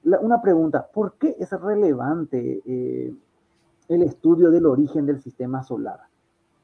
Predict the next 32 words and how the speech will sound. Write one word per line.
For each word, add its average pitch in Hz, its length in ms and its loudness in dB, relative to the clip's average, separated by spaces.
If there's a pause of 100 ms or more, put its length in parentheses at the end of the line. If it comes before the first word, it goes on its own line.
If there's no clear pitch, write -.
(160)
Por 135 120 -2
el 131 140 -2
tema 131 400 -4
del 139 160 2
origen 123 440 -2
de 117 100 -8
la 113 140 -10
vida, - 300 -20 (120)
de 131 100 -6
los 131 160 -4
componentes. 131 760 -4 (400)
Y 139 100 0
ahí 160 180 4
empezó, 143 600 0 (200)
la 135 100 0
verdad 143 220 4
hubiera 156 180 2
sido 143 420 4
lindo, 143 400 4
era 175 420 2
para 180 140 6
un 151 120 0
tema 160 240 2
de 156 80 2
podcast, 131 600 -4 (440)
del 147 360 4
el 135 100 -2
tema 139 300 0
de 143 180 2 (580)
la 143 200 -2
vida 196 320 -4
extraterrestre, 131 560 -10